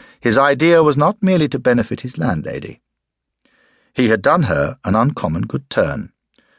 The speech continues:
queer as was the lodger thus introduced. His own apostleship to the sons of toil gave Missus Drabdump no twinges of perplexity.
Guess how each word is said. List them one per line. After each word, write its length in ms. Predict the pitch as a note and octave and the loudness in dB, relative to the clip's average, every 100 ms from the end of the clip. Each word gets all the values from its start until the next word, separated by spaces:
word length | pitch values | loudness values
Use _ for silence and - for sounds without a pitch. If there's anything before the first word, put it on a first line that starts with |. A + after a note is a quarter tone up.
| _ - | _ -2
queer 400 | G#3 F3+ G#2 A2 | 2 4 4 4
as 340 | A#2+ G#2+ F#2+ | 2 0 2
was 400 | A#2 F3 E2 D2+ | 2 4 2 -2
the 100 | E2+ | -2
lodger 440 | F2+ F#2+ - C2+ | 2 2 2 -6
thus 260 | C2+ D2 - | -2 -4 -4
introduced. 680 | - D2 A2 - - - - _ _ _ _ _ _ _ _ _ | -8 -8 -8 -8 -10 -12 -20 _ _ _ _ _ _ _ _ _
His 180 | F#2+ F#2 | -4 0
own 340 | C3+ B2+ A2+ | 4 4 4
apostleship 720 | G2 - A#2+ A2+ G2 G2+ E2 - - | 2 2 0 0 -4 -2 -4 -8 -12
to 100 | F2+ | -10
the 120 | F2 | -6
sons 400 | - G#2+ F#2 E2 | 0 2 2 -2
of 120 | D#2+ | -10
toil 460 | - D3+ A#2 F#2 D#2 _ _ - | 2 4 6 4 0 _ _ -2
gave 440 | C3 C3 B2+ A2 | 2 4 4 2
Missus 380 | B2 F3 A#3+ F#3+ | 0 0 0 -2
Drabdump 560 | - A#2 F#2 G#2+ F#2+ A2 | 0 0 2 2 2 2
no 220 | C3+ F3+ | 2 0
twinges 560 | - - G2 D#2+ D2+ F#2+ | -2 0 0 0 -4 -8
of 100 | - | -10
perplexity. 640 | D#3 - C#3+ D#2+ - | -8 -4 -4 -6 -8